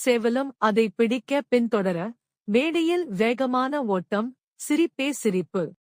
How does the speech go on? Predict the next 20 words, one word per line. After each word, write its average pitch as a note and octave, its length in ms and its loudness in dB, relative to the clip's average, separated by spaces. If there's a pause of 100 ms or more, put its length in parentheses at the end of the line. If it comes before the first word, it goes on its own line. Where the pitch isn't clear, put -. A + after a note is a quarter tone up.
(120)
பெரிய E4+ 420 2 (120)
பலூனை C#4 420 0
குத்தி C4 340 0
வெடிக்க A#3+ 460 0
முயன்றபோது, G#3 840 0 (340)
அது B3 440 0
திடீரென்று C#4+ 800 0 (220)
பாம் G3+ 300 2 (280)
என்று C4+ 360 -2
வெடித்து, G3 560 0 (320)
மூவரும் D#4+ 640 0
அதிர்ந்து A#3 640 2 (120)
பயந்து C4+ 500 0
விடுகின்றனர். F3+ 680 -2 (1000)
பின்னர் F4+ 360 0
மேடையில் C#4 580 0
பழங்கள் D4 540 0
பறக்கும் A3 500 0
சண்டை A3+ 460 -2
தொடங்குகிறது. F#3+ 840 -2